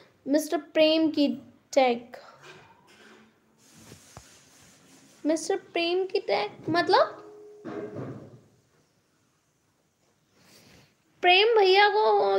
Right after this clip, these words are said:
जानते हो क्या? घर वाले कैसे हैं मधु जी? बहुत अच्छे हैं। हम मधु जी नहीं, हम उनकी daughter हैं आशा जी, हम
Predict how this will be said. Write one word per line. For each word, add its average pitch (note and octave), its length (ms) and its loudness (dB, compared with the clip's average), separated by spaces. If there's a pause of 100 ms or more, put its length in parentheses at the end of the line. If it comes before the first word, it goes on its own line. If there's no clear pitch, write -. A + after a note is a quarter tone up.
(100)
जानते F#4 400 2
हो D#4 200 4
क्या? C#4+ 180 2 (480)
घर E4+ 160 6
वाले E4 320 4
कैसे D4+ 760 0
हैं C#4+ 260 -4
मधु C4 480 -4
जी? A#3 400 -4 (140)
बहुत G#4 160 0
अच्छे D#4 260 -4
हैं। E4 80 -2
हम F4 120 -2
मधु D#4+ 320 2
जी F4+ 180 0
नहीं, D4 220 0
हम F#4+ 140 0
उनकी G4 260 2
daughter D#4 380 0
हैं E4 260 0
आशा C#4+ 300 -4
जी, E4 200 -4 (960)
हम D4 760 -8